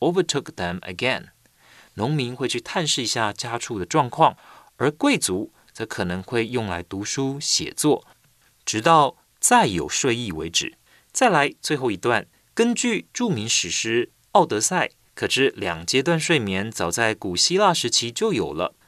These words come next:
然而随着工业革命的兴起，逐渐消失。再请看第四题后面的句子：当人们睡觉的时候，他们就无法在工厂发挥利用价值，因此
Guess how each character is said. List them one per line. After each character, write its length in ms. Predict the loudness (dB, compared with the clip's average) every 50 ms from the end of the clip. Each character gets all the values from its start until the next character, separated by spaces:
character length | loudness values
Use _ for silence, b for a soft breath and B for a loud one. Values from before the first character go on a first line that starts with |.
| b b b
然 180 | -6 -4 -2
而 300 | 0 0 0 0 0 -4 -6
随 200 | -6 -4 -2 -2
着 100 | -2 -4
工 280 | -4 -4 -4 -4 -2 0
业 160 | 0 0 0
革 180 | 0 -2 -4
命 140 | -4 -4 -4
的 80 | -2 -2
兴 260 | 0 0 0 0 0
起， 320 | 0 0 0 -2 -4 -10 b b b b b b b b
逐 180 | -12 -8 -4
渐 300 | 0 2 2 2 0 -2 -8 _ -8
消 320 | -6 -4 -2 -2 -2 -2
失。 400 | -2 -2 -2 -2 -4 -6 -6 -8 _ b b b b b
再 260 | b 2 4 4 4
请 340 | 2 0 0 -2 -4 -6 -10
看 360 | -10 -6 -4 -4 -4 -4 -6
第 180 | -8 -4 0 2
四 180 | 4 4 4
题 240 | 2 0 -4 -10 -12 -12
后 200 | -10 -4 -4 -2
面 260 | -2 0 -2 -2 -2 -4
的 100 | -6 -6
句 240 | -4 -2 -2 0
子： 220 | 0 0 0 -2 -4 _ _ _ _ _ _ _ _
当 180 | 2 2 2 2
人 160 | 0 -2 0
们 120 | 0 0 0
睡 240 | 0 0 0 0 2
觉 220 | 4 4 4 4
的 60 | 2
时 180 | 0 -2 -4 -4
候， 300 | 0 2 2 2 0 _ _ _ _ -12
他 140 | -8 -6 -4
们 120 | -2 0
就 140 | 2 0 0
无 180 | 0 -4 -10
法 320 | -6 -2 0 0 0 0 -4
在 300 | -6 -4 -2 0 0 -2
工 260 | -2 -4 -6 -6 -4
厂 300 | -4 -4 -4 -6 -8 -10 _ _ _
发 300 | _ 0 2 2 2 2
挥 420 | -2 -2 2 4 4 4 4 2 -4 b b b b b b
利 180 | -4 0 2
用 180 | 2 2 2 0
价 240 | -2 -2 -2 -2 -2
值， 340 | -4 -6 -8 -8 -12 -14 _ b b b b b b b
因 180 | b -2 0 0
此 240 | 0 0 0 -4